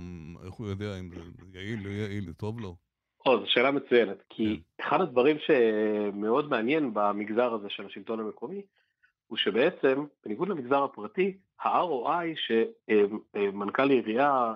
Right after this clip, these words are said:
Speaker 2: אה, ראש עיר מחפשים להביא, הוא לא אר או איי כספי.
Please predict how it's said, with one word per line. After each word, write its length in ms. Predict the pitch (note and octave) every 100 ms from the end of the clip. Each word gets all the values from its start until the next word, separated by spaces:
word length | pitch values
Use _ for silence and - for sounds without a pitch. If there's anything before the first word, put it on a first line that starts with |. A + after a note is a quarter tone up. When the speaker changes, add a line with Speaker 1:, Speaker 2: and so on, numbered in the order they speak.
| -
Speaker 2:
אה, 120 | G#2
ראש 300 | G2+ A2 B2
עיר 140 | C3+ B2+
מחפשים 440 | A#2 G#2+ - C3+
להביא, 300 | A#2 G#2+ A3 A3 - - _ _
הוא 80 | C#3+
לא 120 | A3+
אר 80 | C#3
או 180 | A2+ A2
איי 80 |
כספי. 440 | G#2 - - A2+